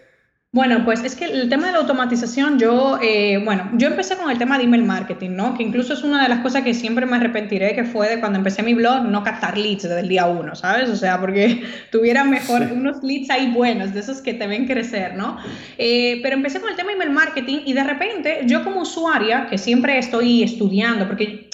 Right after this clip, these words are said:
Speaker 1: eh, yo me suscribo a gente internacional para ver cómo lo hacen, o sea, para mí eso es el, la, la mejor, eh, la mejor maestría que puedes hacer, sobre todo cuando trabajamos en digital.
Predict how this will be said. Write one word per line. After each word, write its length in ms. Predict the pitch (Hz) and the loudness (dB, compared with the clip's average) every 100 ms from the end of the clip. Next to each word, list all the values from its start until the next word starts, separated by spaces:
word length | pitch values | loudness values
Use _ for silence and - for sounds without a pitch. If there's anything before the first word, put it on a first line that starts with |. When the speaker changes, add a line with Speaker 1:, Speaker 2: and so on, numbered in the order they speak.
| - | -4
Speaker 1:
eh, 500 | 226 220 226 220 208 | -2 2 2 2 0
yo 100 | 269 | 0
me 160 | 330 302 | 0 -2
suscribo 600 | 247 233 - 294 247 208 | -2 -2 0 2 2 2
a 40 | |
gente 260 | 220 240 240 | 2 2 2
internacional 580 | 226 208 202 208 208 196 | 2 0 -2 0 0 2
para 160 | 196 | 2
ver 200 | 214 277 | 2 0
cómo 200 | 294 277 | 0 0
lo 160 | 196 185 | 0 0
hacen, 300 | 175 - 190 | -2 -4 -8
o 40 | |
sea, 160 | 190 196 | -4 0
para 160 | 202 202 | 2 2
mí 200 | 226 262 | 2 0
eso 160 | 269 | 0
es 80 | 262 | -2
el, 320 | 254 226 208 | -2 -2 -2
la, 220 | 208 220 - - - | -2 -4 -8 -14 -4
la 140 | 214 | -2
mejor, 360 | 220 214 233 247 262 | 0 2 4 4 2
eh, 540 | 240 214 190 185 185 196 | 2 2 2 0 -2 -2
la 100 | 208 | -2
mejor 240 | 214 240 | 2 2
maestría 440 | 247 240 233 214 | 2 0 0 0
que 120 | 185 190 | 0 0
puedes 260 | 190 202 | 0 2
hacer, 340 | 190 - 180 - | 0 -2 -4 -4
sobre 220 | 185 185 | -6 0
todo 160 | 196 | 0
cuando 180 | 208 208 | 2 2
trabajamos 380 | 196 196 202 208 | 2 2 2 2
en 100 | 196 | 2
digital. 420 | 196 190 180 175 | 2 0 -2 -4